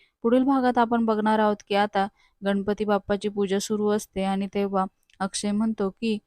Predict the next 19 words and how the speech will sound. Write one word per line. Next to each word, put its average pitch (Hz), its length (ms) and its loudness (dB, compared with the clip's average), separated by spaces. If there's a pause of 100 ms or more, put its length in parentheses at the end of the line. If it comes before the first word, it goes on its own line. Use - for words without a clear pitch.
(280)
"याचा 214 220 0
व्हिडिओ 220 340 4
शूट 226 320 -2
कर, 202 200 2
कारण 196 340 0
आता 214 260 0
कळलं 196 340 2
पाहिजे 208 360 0
की 196 180 -8
मुकादमांच्या 202 840 -2 (380)
घरातली 208 500 0
कामवाली 196 480 -2
सुद्धा 202 340 -4 (420)
इथे 202 220 -2
आरती 185 360 0
करते." 185 360 -6
तेव्हा 185 280 -4
मात्र 208 360 -2
रेवाला 190 340 0